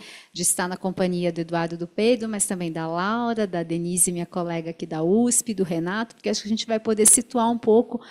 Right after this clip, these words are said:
algumas das questões, ideias que a gente colocou nesse capítulo, mas também que, é, mostra um pouco do que a gente vem acompanhando nesses últimos anos, né,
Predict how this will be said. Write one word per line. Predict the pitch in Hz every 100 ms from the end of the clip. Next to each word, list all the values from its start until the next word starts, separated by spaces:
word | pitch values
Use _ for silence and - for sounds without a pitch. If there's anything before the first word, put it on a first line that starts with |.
| - -
algumas | 214 208 254 311 285
das | 269 -
questões, | 262 254 - 226 247 247 233
ideias | 208 202 202 220 247 233 - - -
que | - 330
a | 302
gente | 247 233
colocou | - 226 214 214
nesse | 196 190
capítulo, | - 180 - 262 254 226 214
mas | 220 -
também | 240 233 247
que, | 240 277 277 269 277
é, | 220 220 220 220
mostra | 220 226 262 269
um |
pouco | 240 262 262
do | 220 262
que | - 330
a |
gente | 302 302 254
vem | 262
acompanhando | 262 262 269 277 240 233 247
nesses | 240 240 226
últimos | 233 254 262 214
anos, | 190 165 160 156 175
né, | 190